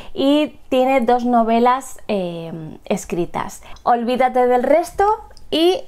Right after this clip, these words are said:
Cartas desde el desierto, ¿vale? Ah, vale, la de Olvídate del resto puede ser que sí que fuese dos mil dieciocho y por eso estoy mezclando. Bueno, en sus dos novelas hay representación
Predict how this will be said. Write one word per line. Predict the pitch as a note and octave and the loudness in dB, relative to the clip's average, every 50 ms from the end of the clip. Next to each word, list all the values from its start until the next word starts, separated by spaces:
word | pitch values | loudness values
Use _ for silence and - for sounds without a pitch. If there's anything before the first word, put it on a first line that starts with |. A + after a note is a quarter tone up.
| - - - | -14 -6 -2
Cartas | - C#4 C#4 C#4 - - D#4+ D#4+ D4+ D4 | 0 0 0 0 0 0 0 0 0 0
desde | B3+ A3 G3+ G#3 A3+ C4+ - - - | 0 0 0 0 0 0 -2 -2 -2
el | A3+ G#3 F3+ | -2 0 0
desierto, | F#3+ F3+ - - D3 D3 - - - - - - - - - - | -2 -4 -4 -8 -10 -10 -10 -12 -16 -18 -18 -16 -16 -16 -10 -4
¿vale? | D#3 E3 F#3+ B3+ E4 G4+ - - - - - - - - | -2 0 0 0 0 -2 -4 -8 -18 -18 -16 -16 -10 -4
Ah, | - G#3 G3+ G3 | -2 0 2 2
vale, | F#3+ F#3+ F#3+ F#3 | 2 0 0 0
la | F#3 F#3 F#3+ F#3+ | 2 2 4 4
de | G3 | 4
Olvídate | G3 G3 A#3 B3 B3 A#3+ C4 | 4 4 4 2 2 2 2
del | B3+ B3 A#3+ | 2 2 2
resto | B3 B3+ A#3+ - B3 | 0 -4 -6 -6 -4
puede | A#3 A3+ A3+ | -2 -2 -2
ser | A3+ - A#3 A#3 A#3 | -2 0 -2 -2 0
que | A#3 G#3+ | -2 -6
sí | - G#3+ | -6 -6
que | - G#3+ | -8 -8
fuese | - - G#3 G3+ A3+ | -6 -6 -4 -2 0
dos | A3 G#3 G3 | 0 0 0
mil | G3 F#3+ F#3+ F3 | 0 0 0 0
dieciocho | F3+ F3+ F3+ - D#3+ E3+ E3+ - - - A3 A3 A3 - - - - - | -2 -4 -6 -6 -8 -8 -8 -10 -12 -16 -14 -16 -16 -18 -18 -20 -16 -12
y | G3 F3+ | -8 -4
por | F#3 F#3 F3+ | -2 -2 -2
eso | F#3 G3 | -2 -6
estoy | F#3 - - G3 F#3 - - - | -8 -6 -4 -4 -4 -4 -6 -6
mezclando. | G3 F#3 F3+ - - F#3+ F3 D#3 D3+ D3+ - - - - - - - - - - - - - | -6 -6 -4 -4 -4 -4 -4 -4 -4 -6 -10 -12 -14 -16 -18 -18 -16 -16 -16 -16 -14 -6 -2
Bueno, | A3+ A3 F#3 F3 - - - - - - - - - | 0 0 0 0 -2 -8 -14 -18 -20 -20 -18 -8 -2
en | B3+ C#4 D#4 D4+ | 0 0 0 0
sus | - E4+ D#4 C#4 | 0 0 0 2
dos | D4 C#4+ B3+ | 2 2 2
novelas | B3+ B3 A#3+ A#3+ A#3+ A#3+ A#3+ B3 B3 - - | 4 4 4 4 4 4 2 2 0 0 0
hay | - A3+ A#3 A#3+ B3 | 0 2 2 2 2
representación | A#3 A3+ - F#3+ F#3+ F#3+ F#3+ F3+ F3 F3 F3+ - - G#3 G3 G3 G3 F#3+ F#3+ F#3 F3+ | 2 0 0 0 -4 -4 -4 -2 -2 -4 -4 -2 0 2 2 4 2 2 0 0 -2